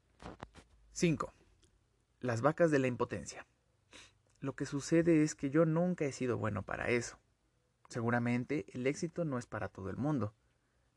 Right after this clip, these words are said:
Mi gordura es un problema genético. No hay nada que yo pueda hacer. Lo que uno no asimila de niño es muy difícil aprenderlo de adulto.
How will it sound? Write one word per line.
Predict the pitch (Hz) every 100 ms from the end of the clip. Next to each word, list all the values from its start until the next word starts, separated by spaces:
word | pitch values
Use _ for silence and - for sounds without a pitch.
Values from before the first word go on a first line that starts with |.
| -
Mi | 120 123
gordura | 117 113 123 156 190 226 _ _ -
es | 123
un | 131
problema | 123 110 104 117
genético. | 131 110 104 92 - - _ _
No | 120 131
hay | 139
nada | 135 160
que | 156 98
yo | 110
pueda | - 101
hacer. | - - - _ _ _ _ _ _ _ -
Lo | 139
que | -
uno | 143 156 160
no | 160 139
asimila | 139 - 123 117 123 117
de | 107
niño | 107 123 143 160
es | 139 151
muy | 160
difícil | 139 135 143 123
aprenderlo | - 107 101 104 101
de |
adulto. | 95 120 143 -